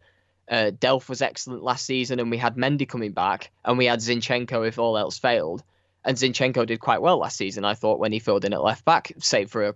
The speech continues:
couple of hairy moments. So you're sitting there thinking, so do we really need a fullback? And then four or five months into the season,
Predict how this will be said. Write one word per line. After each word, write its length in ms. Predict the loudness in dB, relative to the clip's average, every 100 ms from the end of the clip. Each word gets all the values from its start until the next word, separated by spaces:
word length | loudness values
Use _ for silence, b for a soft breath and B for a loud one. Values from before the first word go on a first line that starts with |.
| _
couple 260 | -6 -2 0
of 80 |
hairy 220 | 2 0 -2
moments. 400 | -6 -8 -8 -2
So 80 |
you're 180 | 0 2
sitting 300 | 2 2 4
there 100 | 2
thinking, 460 | 2 0 2 0 0 _ _ _
so 160 | -4 0
do 80 | 2
we 140 | 2
really 420 | 6 8 8 8
need 180 | 8 8
a 40 |
fullback? 540 | 6 6 6 6 4 2
And 100 | 0
then 180 | 0 -2
four 300 | -2 2 2
or 40 |
five 220 | 4 2
months 220 | 0 -2
into 160 | -4 -4
the 80 | -2
season, 420 | 2 2 2 0